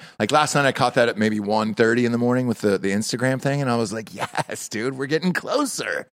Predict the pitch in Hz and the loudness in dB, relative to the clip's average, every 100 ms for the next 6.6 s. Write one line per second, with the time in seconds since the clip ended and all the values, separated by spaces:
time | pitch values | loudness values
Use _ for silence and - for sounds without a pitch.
0 | - - - - 202 220 240 254 226 - | -20 -20 -18 -4 0 2 2 2 -2 0
1 | 208 196 - 113 78 - _ - - - | 2 2 2 0 -2 -6 _ -20 -18 -10
2 | 123 165 180 180 185 175 160 135 151 143 | -4 -2 2 4 6 6 4 4 2 4
3 | 165 170 175 165 104 147 - 135 - 135 | 2 4 4 4 4 0 0 -2 -2 -2
4 | 95 - - - _ _ _ _ 107 165 | -2 -2 -8 -8 _ _ _ _ 0 2
5 | 175 131 - - 170 202 202 202 185 160 | 4 0 -2 -4 0 2 2 2 0 2
6 | 165 151 147 - 95 85 | 2 2 0 -2 -6 -6